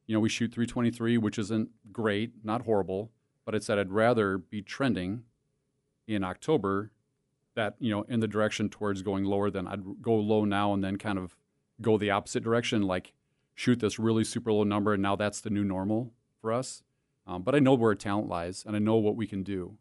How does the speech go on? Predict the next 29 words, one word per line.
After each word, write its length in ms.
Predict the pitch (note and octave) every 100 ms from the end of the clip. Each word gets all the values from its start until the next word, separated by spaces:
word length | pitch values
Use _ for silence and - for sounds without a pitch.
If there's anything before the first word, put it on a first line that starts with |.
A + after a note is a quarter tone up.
| -
for 60 |
the 60 | G2+
guys. 360 | F#2+ F2 F2 G2
And 80 |
that 120 | G#2 G#2+
was 300 | G2+ - - _ _ _ _ _ _ A2
good 240 | C3+ C#3+
to 60 | C3+
see 220 | - C#3+
them 420 | C3 B2 A#2+ A#2+ A#2+ _ _ _
kind 160 | B2 A#2
of 80 | G#2 _ _ _ _
put 120 | C3+
their 80 | B2
feet 180 | A#2+ B2+
to 60 | A#2
the 80 |
fire 360 | A2 G#2 G#2+ A2+
and 140 | G#2+
see 280 | G#2 A#2 A2+
what 340 | G#2 G#2+ G#2+ G#2 _ _ _ _ _ _ _ _ _ -
the 140 | A3+
mental 260 | C#3+ A#2 A#2
makeup, 420 | A2+ C3 B2+ -
the 80 | C3
physical 640 | - B2 A#2 A#2+ A2+ A#2 A#2+ _ -
decision-making, 800 | C#3 C#3+ A#2+ A2 G#2 A2+ A2+ B2+
it 80 | B2
all, 320 | A2+ A2+